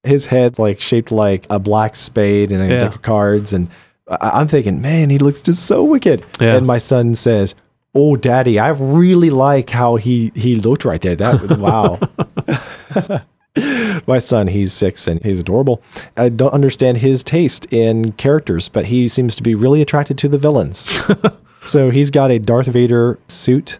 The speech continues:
Speaker 1: and he wears it almost every day. Here in the month of December, <laughs> he wears that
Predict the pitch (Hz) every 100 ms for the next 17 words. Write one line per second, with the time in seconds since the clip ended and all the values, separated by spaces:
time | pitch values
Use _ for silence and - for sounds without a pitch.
0 | - 120 101 92 113 110 - - - 117
1 | 117 123 123 120 107 127 113 113 107 127
2 | 143 _ 117 117 113 110 110 107 110 101
3 | - 113 110 123 123 127 113 180 - 175
4 | 139 123 131 139 - 135 240 -